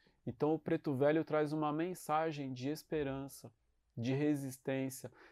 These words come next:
traz uma memória pra gente não esquecer o que aconteceu e que até hoje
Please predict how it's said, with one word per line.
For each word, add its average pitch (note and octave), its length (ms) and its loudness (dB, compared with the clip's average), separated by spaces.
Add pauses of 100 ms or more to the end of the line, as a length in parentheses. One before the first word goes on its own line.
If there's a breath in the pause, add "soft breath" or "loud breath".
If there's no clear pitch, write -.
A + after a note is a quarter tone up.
(120 loud breath)
traz C3+ 240 2
uma D#3+ 220 6
memória D#3 840 6 (260 soft breath)
pra C3 140 4
gente D#3 340 2
não E3 300 2
esquecer D#3+ 500 0
o C#3 100 4
que - 160 -6
aconteceu C#3+ 920 0 (180)
e C3+ 60 -8
que - 140 -8
até F#3+ 280 -6
hoje E3 800 -2